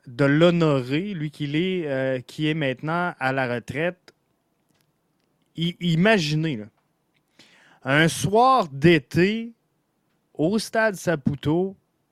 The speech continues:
fin de semaine, il fait beau,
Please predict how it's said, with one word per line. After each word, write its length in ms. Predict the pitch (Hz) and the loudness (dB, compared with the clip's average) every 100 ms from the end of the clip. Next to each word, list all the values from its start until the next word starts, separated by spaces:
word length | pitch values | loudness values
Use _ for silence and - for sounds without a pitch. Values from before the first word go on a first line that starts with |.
| _ _ _ | _ _ _
fin 320 | - - 208 | -20 -2 0
de 60 | 226 | 0
semaine, 680 | - 196 160 160 175 185 185 - _ | 0 0 2 0 -2 -4 -10 -16 _
il 120 | 120 | -14
fait 240 | 117 196 208 | -4 0 0
beau, 440 | 165 160 214 220 | 2 2 2 -4